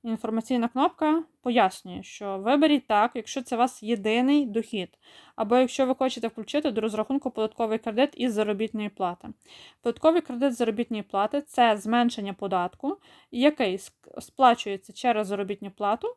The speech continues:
загальний податковий кредит, податковий кредит для найманих осіб і, якщо застосовано, податковий кредит для літніх людей.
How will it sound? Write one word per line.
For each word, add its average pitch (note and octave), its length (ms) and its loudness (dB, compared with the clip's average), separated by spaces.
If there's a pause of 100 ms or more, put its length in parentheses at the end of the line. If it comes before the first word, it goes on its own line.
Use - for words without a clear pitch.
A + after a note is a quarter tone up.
загальний B3+ 480 4
податковий D4+ 500 -2
кредит, C#4+ 380 -2
податковий G3 640 -6
кредит G#3 400 -4
для G3+ 140 -4
найманих G3+ 440 -2
осіб D#4 320 -4 (460)
і, E4 60 -2
якщо E4 440 4
застосовано, D4 640 2
податковий G#3 520 -4
кредит G#3+ 360 0
для A3 160 4
літніх G#3+ 420 -6
людей. F3 300 -6